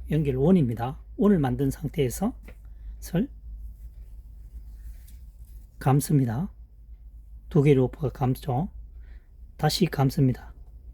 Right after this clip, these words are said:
중요한 거는 나중에 감는 것이 바-, 반드시 이 원 안으로 들어가야 됩니다. 내부로, 내부에서 내부를 감는다는 얘기가 되겠습니다. 그렇지 않으면 로프끼리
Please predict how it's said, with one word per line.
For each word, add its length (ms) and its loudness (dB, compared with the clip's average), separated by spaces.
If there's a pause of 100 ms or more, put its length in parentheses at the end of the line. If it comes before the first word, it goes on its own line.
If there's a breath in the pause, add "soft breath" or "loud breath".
(1000)
중요한 380 8
거는 340 2 (1120)
나중에 380 6
감는 300 2
것이 220 -2
바-, 200 -6 (140)
반드시 580 4 (140)
이 240 0
원 280 4
안으로 380 4
들어가야 360 4
됩니다. 380 0
내부로, 520 4 (100)
내부에서 560 6
내부를 320 4
감는다는 500 4
얘기가 260 0
되겠습니다. 760 -4 (1400 soft breath)
그렇지 300 6
않으면 480 2
로프끼리 680 0